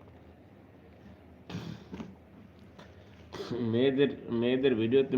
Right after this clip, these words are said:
মিলিয়ন মিলিয়ন লাইক পড়ে, শুধু লাইক। আর আমরা ভিডিও ছাড়লে বা লাইভ করলে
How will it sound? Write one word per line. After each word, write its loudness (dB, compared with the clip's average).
মিলিয়ন 4
মিলিয়ন 4
লাইক 2
পড়ে, 0
শুধু -6
লাইক। -2
আর -8
আমরা -2
ভিডিও 0
ছাড়লে 0
বা 0
লাইভ 0
করলে 2